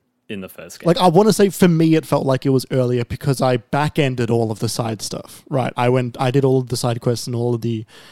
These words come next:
Speaker 2: errands and all the stuff way later. Um,
Speaker 1: Yeah.
Speaker 2: so, like, sort of for me, it was sort of, uh, skewed to be earlier in the game.
Speaker 1: Yeah,
Speaker 2: Um,
Speaker 1: whereas I did it the exact opposite, where I, I did far too many side quests at the start.
Speaker 2: Yeah, yeah.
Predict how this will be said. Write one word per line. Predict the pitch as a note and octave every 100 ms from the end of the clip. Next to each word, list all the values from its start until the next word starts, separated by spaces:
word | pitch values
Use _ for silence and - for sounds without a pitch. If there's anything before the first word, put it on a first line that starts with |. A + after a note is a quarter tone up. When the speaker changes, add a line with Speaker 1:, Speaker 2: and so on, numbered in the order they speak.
| _
Speaker 2:
errands | C#3+ B2 A#2+ A#2
and | A#2
all |
the | A#2
stuff | A#2+ -
way | D3+ B2+ A#2
later. | A#2+ A#2 A#2+ D#3 G#3+ - _ _ _ _ -
Um, | B2+ A#2 A2+ A2 G#2
Speaker 1:
Yeah. | _ _ _ _ _ _
Speaker 2:
so, | - C#3 B2+
like, | B2+ A#2+ A#2+ -
sort | - D#3
of | D3+
for | -
me, | D#3 C#3+ C#3 F3+ F3
it | C#3+
was | C3+
sort | - C3
of, | B2
uh, | - - F#3 F3+ E3+
skewed | - - D3+ D#3 C3 B2+ A#2
to | - C3
be | A#2 B2+
earlier | A#2+ A#2 C3 C3
in | C3
the | C#3
game. | C#3+ D#3+ G#3+ - _
Speaker 1:
Yeah, | B2 B2 A#2
Speaker 2:
Um, |
Speaker 1:
whereas | B2 A#2+
I | B2+
did | A#2+ A#2
it | A2 -
the | A2+
exact | G2+ G#2+ G2
opposite, | G2+ G2+ - G2 G2
where | G2+
I, | G2 F#2 -
I | G#2+
did | A2 -
far | B2+ G#2+
too | - G#2
many | F#2+ F#2
side | - F#2 -
quests | G2 F#2 - G#2+
at | -
the |
start. | - G2 E2+ F2 _ _ _ _ _ _ _ _
Speaker 2:
Yeah, | E3 C3+ - _ _ _ -
yeah. | C#3+